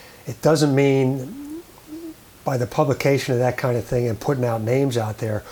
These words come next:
we have additional information here, uh, in addition to what's been published. And we base our investigation on, you know, the facts we have.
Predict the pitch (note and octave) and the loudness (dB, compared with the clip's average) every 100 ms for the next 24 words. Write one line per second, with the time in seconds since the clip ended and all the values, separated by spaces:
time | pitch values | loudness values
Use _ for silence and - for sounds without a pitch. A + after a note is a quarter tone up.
0 | - - C#3 D3+ C#3 - B2+ C3+ C3 A#2 | -18 -6 2 2 2 0 2 2 2 0
1 | G#2+ C3 - A#2+ A2+ G#2+ A2 G#2+ A2 - | -2 -2 -2 -2 -2 -4 -6 -6 -6 -8
2 | G#2 F#2+ A#2 G2+ G2 - - - - - | -10 -8 -8 -8 -10 -14 -20 -20 -20 -16
3 | - G#2 A2+ G#2 - - B2+ G#2+ D3 D3 | -10 -8 -8 -10 -8 -4 -2 0 2 2
4 | - B2 A#2 G#2+ A2 - G#2+ F#2+ - G#2+ | 2 -2 -2 -2 -4 -4 -8 -6 -6 -6
5 | A2+ G2+ - - - - A#2 G#2+ C3 A2+ | -6 -8 -14 -20 -20 -14 -8 -2 0 2
6 | C3+ A#2 C3 A#2 A#2 A#2+ - A2+ A#2 A2 | 2 2 0 0 0 -2 -2 -4 -4 -4
7 | - A2+ B2 A#2 A#2+ A#2 - - - - | -6 -8 -6 -4 -4 -4 -8 -18 -20 -20
8 | - D#3 C#3 B2 A#2 C#3 C3 - C3 A#2 | -8 0 2 2 0 2 2 0 -2 0
9 | C3+ B2+ A2+ A2 | 2 2 0 -4